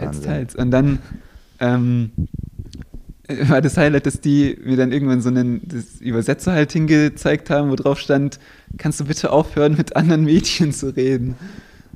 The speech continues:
Speaker 2: Und so.
Speaker 1: Was?
Speaker 2: <laughs> Wirklich.
Speaker 1: Oh
Speaker 2: Es war,
Speaker 1: Gott.
Speaker 2: also
Speaker 1: Und was hast du geantwortet?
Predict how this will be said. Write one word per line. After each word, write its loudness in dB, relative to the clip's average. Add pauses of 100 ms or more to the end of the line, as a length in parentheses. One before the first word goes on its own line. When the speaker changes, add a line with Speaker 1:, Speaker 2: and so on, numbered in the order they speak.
(300)
Speaker 2:
Und -6
so. -6
Speaker 1:
Was? 4
Speaker 2:
<laughs> 0
Wirklich. 2
Speaker 1:
Oh -8 (600)
Speaker 2:
Es -4
war, 4
Speaker 1:
Gott. -6 (420)
Speaker 2:
also -4
Speaker 1:
Und 6
was 2
hast -2
du 4
geantwortet? 2